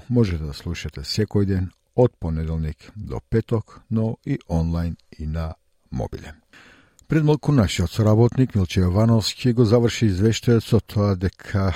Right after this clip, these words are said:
Македонија е зафатена од екстремно високи температури, а такви температури се забележени во други земји ширум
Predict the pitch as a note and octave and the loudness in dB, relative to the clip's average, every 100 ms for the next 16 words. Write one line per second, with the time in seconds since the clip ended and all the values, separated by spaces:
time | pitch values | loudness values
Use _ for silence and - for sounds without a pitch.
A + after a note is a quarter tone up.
0 | - G2 - E2+ F#2 F2+ F2 - F2 - | -4 -4 -2 0 2 2 0 -2 -4 -2
1 | F2 F2 D#2+ - E2 D#2 E2+ - F2+ E2+ | -2 0 -2 -4 -6 -4 -6 -6 -4 -2
2 | E2 D#2+ - - D2 D#2 E2 - F2+ F2 | 0 -2 -6 -16 -10 -6 -6 -6 -8 -6
3 | - E2 D#2+ D#2+ - A#2+ B2+ A#2+ - - | -6 -6 -6 -6 -2 0 2 0 -4 -18
4 | - - - F#2+ G2 G#2 - F#2+ - - | -20 -20 -8 -2 0 0 -2 -6 -6 -4
5 | G2 F#2+ F#2 - G2 F2+ F#2+ F#2+ F2 F2+ | -4 -2 -4 -4 -4 -4 -4 -2 0 0
6 | E2+ F2+ F2 E2 E2 E2+ D#2 C#2 _ - | 0 0 0 -2 -2 -2 -4 -6 _ -8
7 | E2+ E2+ E2 - D#2+ F2 | -2 0 -2 -4 -2 0